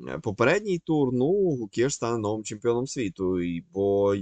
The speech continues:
те, що я бачу за білих від Дінь Ліженя, ну, мене, чесно кажучи, не дуже радує. Ось, без, без боротьби таке от.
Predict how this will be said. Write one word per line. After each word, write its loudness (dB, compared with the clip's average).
те, 2
що -2
я 2
бачу 0
за -6
білих 0
від -12
Дінь -4
Ліженя, -2
ну, -2
мене, -2
чесно -10
кажучи, -4
не -12
дуже -8
радує. -2
Ось, 0
без, -4
без 2
боротьби -2
таке -2
от. -2